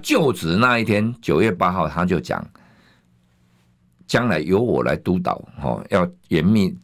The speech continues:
极密、密集的开会，然后，哦，要针对这五缺来解决。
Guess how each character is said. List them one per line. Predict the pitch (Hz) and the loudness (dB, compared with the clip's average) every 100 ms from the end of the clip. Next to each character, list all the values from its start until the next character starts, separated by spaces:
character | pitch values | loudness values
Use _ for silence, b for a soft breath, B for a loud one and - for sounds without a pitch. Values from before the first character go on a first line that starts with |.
| _ _ _ | _ _ _
极 | - 90 | 0 4
密、 | 123 113 127 | 4 2 2
密 | 135 | 2
集 | 92 69 | 2 0
的 | 71 | -2
开 | 73 92 87 | -2 -2 0
会， | 92 57 - | -2 -4 -8
然 | 76 67 | -6 -4
后， | 85 76 - b b | -2 -4 -6 b b
哦， | - 69 | -4 0
要 | 95 | 0
针 | 90 98 | 0 0
对 | 98 87 | 0 0
这 | 98 | -2
五 | 64 65 | -2 -4
缺 | - 85 | -2 0
来 | 71 | 0
解 | - 58 | -4 -8
决。 | - | -10